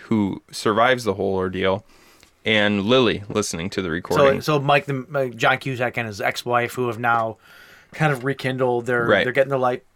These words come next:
Speaker 2: back together. They're, it looks like they're moving into a new house.
Speaker 1: Right.
Speaker 2: Um, however, in the, in the
Speaker 1: Director's
Speaker 2: theat-,
Speaker 1: cut,
Speaker 2: in
Speaker 1: yeah.
Speaker 2: the, in the, in the director's cut, like I said, he died. In the theatrical cut, though, he made it out of the fire.
Speaker 1: Mm-hmm.
Speaker 2: Um, I believe at one point in time,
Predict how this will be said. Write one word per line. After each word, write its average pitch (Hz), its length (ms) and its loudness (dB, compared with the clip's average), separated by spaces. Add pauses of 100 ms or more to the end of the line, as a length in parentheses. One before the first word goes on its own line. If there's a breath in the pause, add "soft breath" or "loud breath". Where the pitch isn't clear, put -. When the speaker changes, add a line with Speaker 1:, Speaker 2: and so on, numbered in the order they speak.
(140)
Speaker 2:
back 135 160 0
together. 147 220 2
They're, 135 140 0
it 131 60 -2
looks 143 140 -8
like 139 100 -10
they're 131 80 -2
moving 117 320 -4
into 117 240 -8
a 107 60 -8
new 113 100 -8
house. 113 340 -2
Speaker 1:
Right. 92 240 2 (600 loud breath)
Speaker 2:
Um, 123 400 2
however, 147 460 0 (220)
in 160 200 2
the, 135 320 -2 (1300)
in 160 80 4
the 120 100 6
Speaker 1:
Director's 143 140 2
Speaker 2:
theat-, 165 120 6
Speaker 1:
cut, - 140 0
Speaker 2:
in 156 80 0
Speaker 1:
yeah. 143 100 6
Speaker 2:
the, 127 160 -4
in 139 80 -2
the, 127 220 -2
in 151 80 0
the 139 80 0
director's 156 340 4
cut, 139 220 2
like 131 100 2
I - 20 -8
said, 113 160 -4
he 107 100 -8
died. 101 340 -2
In 151 100 -2
the 139 80 0
theatrical 180 460 4
cut, 135 200 2
though, 117 160 2
he 127 180 -6
made 131 180 2
it 139 80 0
out 120 200 2
of 123 60 -4
the 139 60 -8
fire. 110 320 0
Speaker 1:
Mm-hmm. 113 240 0 (300 loud breath)
Speaker 2:
Um, 123 320 2
I 147 80 2
believe 156 380 4
at 180 80 4
one 170 140 2
point 165 280 0
in 156 80 -4
time, 139 400 2